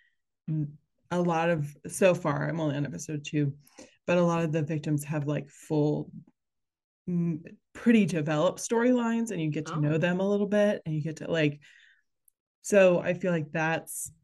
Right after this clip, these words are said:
Speaker 1: I don't know, just interesting. It's interesting 'cause it's also a Ryan Murphy piece with Evan Peters.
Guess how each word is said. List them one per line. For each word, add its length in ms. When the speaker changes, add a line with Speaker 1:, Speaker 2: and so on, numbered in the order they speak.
Speaker 1:
I 60
don't 140
know, 120
just 220
interesting. 460
It's 160
interesting 420
'cause 120
it's 140
also 240
a 100
Ryan 340
Murphy 360
piece 420
with 140
Evan 260
Peters. 560